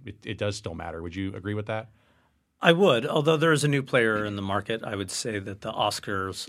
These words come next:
Speaker 2: have become the new Super Bowl. I think the quality of those ads tend to be even better.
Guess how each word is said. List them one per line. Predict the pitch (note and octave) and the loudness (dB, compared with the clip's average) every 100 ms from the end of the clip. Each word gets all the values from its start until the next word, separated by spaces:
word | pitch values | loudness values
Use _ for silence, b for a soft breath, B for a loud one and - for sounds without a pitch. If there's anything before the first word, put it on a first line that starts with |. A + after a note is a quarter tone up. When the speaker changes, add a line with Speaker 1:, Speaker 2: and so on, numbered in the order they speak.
| _ | _
Speaker 2:
have | - A#2+ G2 G2 | -8 -6 -4 -6
become | - G#2+ - G2+ F#2+ G#2 F#3+ | -8 -8 -8 -8 -10 -12 -14
the | B2 A2 | -8 -6
new | G#2 G2+ | -4 -4
Super | - G#2+ B2 | -4 -4 -2
Bowl. | A2+ B2 C3+ | 0 0 0
I | - F#2+ | -4 -8
think | - G#2 - | -8 -8 -8
the | A2 | -10
quality | - G#2+ G2+ G2+ | -4 0 0 -2
of | G2 F#2+ | -6 -4
those | G2 F#2 | -6 -4
ads | G#2+ G2+ G2+ | -2 -4 -6
tend | - G2 F#2+ | -10 -10 -8
to | G#2 | -10
be | G#2 G2+ G2 G2+ b b b b _ | -4 -2 -2 -6 b b b b _
even | C3+ G2+ E2+ | -6 -6 -6
better. | E2+ A#2 | -4 -4